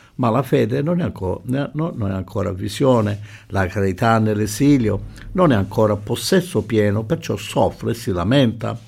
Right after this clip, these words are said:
perché non può trovare Dio e riunirsi a Lui come vorrebbe.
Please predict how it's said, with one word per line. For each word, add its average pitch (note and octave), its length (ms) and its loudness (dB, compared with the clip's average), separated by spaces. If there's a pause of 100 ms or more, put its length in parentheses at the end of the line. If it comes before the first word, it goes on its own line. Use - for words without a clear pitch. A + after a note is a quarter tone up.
(720)
perché G#2 580 2
non D#3+ 220 2
può G2 200 -4
trovare F#2+ 520 0
Dio F3+ 340 4
e C#3 140 0
riunirsi C#3+ 460 2
a D3+ 40 0
Lui G2 300 0
come G2+ 320 0
vorrebbe. G2+ 560 -2